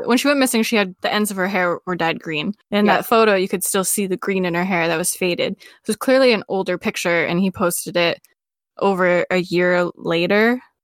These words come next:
Speaker 1: just to
Speaker 2: Yeah.
Speaker 1: be a dick, basically, just to show
Speaker 2: And
Speaker 1: that he
Speaker 2: you
Speaker 1: was with her and just to be rude.
Speaker 2: I'd like to know if that photo, like, if anyone can tell, like, you can see a T V in the background. Looks like a
Speaker 1: Yeah.
Speaker 2: pink wall.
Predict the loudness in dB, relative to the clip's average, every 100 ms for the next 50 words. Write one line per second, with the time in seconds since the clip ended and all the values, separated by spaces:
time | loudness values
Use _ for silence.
0 | -4 -2 -2 -2 0 0 2 0 2 0
1 | 0 -2 -2 -2 -4 -4 -4 -2 -2 -4
2 | _ _ _ _ -6 -6 -4 0 0 2
3 | 0 0 0 0 0 0 0 0 2 -2
4 | -4 -8 -4 -4 -4 -4 -4 -2 0 0
5 | 0 -2 -6 -6 -2 0 -2 -4 -2 0
6 | 2 0 -2 -4 -4 -2 0 2 2 0
7 | -2 -4 -2 0 0 -2 -4 -6 -4 -2
8 | 0 0 -4 -10 _ -6 -4 -4 -4 0
9 | 0 0 -2 -2 2 2 0 -2 -4 -4
10 | -4 -2 -2 -4 -6 -14 -16 -10 -8 -4
11 | 0 0 0 -2 -2 0 2 2 2 0